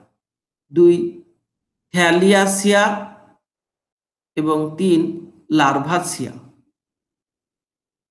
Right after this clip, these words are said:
এক, অ্যাসিডিয়াসিয়া। এদের দেহ স্ফীতকায় বা নলাকার। এটা অনেকটা নলাকার,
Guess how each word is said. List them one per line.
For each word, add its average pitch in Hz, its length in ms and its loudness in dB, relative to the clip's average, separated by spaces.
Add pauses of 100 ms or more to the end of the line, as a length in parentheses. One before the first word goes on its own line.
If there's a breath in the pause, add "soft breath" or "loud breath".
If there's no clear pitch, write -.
(1600)
এক, 185 200 0 (880)
অ্যাসিডিয়াসিয়া। 170 960 -2 (840)
এদের 208 300 0
দেহ 233 140 0 (340)
স্ফীতকায় 190 680 -4 (280)
বা 139 300 0 (120)
নলাকার। 135 500 -2 (1080)
এটা 208 180 2
অনেকটা 190 320 0
নলাকার, 175 540 0